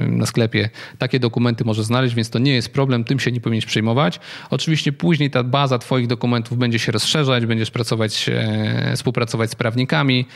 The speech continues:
to później. Na razie nie powinno cię to interesować, dokumenty to jest najmniejsza pierdoła, którą się powinieneś martwić, bo pamiętaj, że twoim największym przyjacielem jako pośrednika nieruchomości jest notariusz, z którym będziesz załatwiał wię-,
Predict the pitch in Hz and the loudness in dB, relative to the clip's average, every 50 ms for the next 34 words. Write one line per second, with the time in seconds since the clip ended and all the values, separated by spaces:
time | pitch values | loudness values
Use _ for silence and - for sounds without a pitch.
0 | - - - - - - - 147 143 135 127 120 120 113 - - - 123 110 101 | -18 -18 -20 -20 -18 -4 0 2 2 4 2 2 0 -4 -4 0 2 2 2 0
1 | 98 101 107 113 120 127 131 117 120 117 113 110 117 110 117 113 113 110 - - | -2 -4 -2 0 2 2 2 2 2 2 2 2 0 2 2 0 0 0 -2 -2
2 | - 107 104 - 117 113 - 123 120 113 107 110 107 - 110 107 110 110 - 110 | -2 0 0 0 -2 0 0 0 0 0 0 0 0 0 0 0 0 0 0 -2
3 | 110 107 - 104 104 110 117 110 - 123 - - 113 - - 117 113 110 107 - | -2 -2 0 0 2 2 2 0 0 -2 -2 -4 -2 0 0 2 2 0 0 -2
4 | - 113 110 - 120 - 110 104 101 - - 110 107 - - - 156 170 - - | -2 -2 -2 -2 -2 -2 -2 -2 0 0 0 0 0 0 0 0 0 0 0 -4
5 | - - - - - - - 120 127 139 147 147 151 143 123 131 - - 143 143 | -10 -10 -10 -8 -6 -2 0 2 2 2 4 4 2 2 0 0 0 0 2 2
6 | 135 131 123 127 135 135 - 131 123 - - 120 123 - 135 127 120 120 117 - | 2 2 2 2 0 0 0 -2 0 2 0 0 2 2 2 2 2 0 0 -2
7 | 113 - 120 - - 135 117 117 - 117 113 110 110 110 - 113 113 110 - - | -2 -4 -4 -2 0 0 0 0 0 0 0 0 0 0 0 0 0 0 0 -2
8 | 117 110 - - 117 113 123 110 107 110 120 139 156 156 - - - - - 147 | -2 -2 0 -2 -2 0 0 0 2 4 4 4 4 2 0 -4 -4 0 0 2
9 | 151 139 135 139 139 139 135 120 127 120 123 123 - - 123 120 117 120 117 117 | 2 2 2 2 2 2 2 2 2 2 2 2 2 0 0 0 2 2 2 2
10 | 117 | 0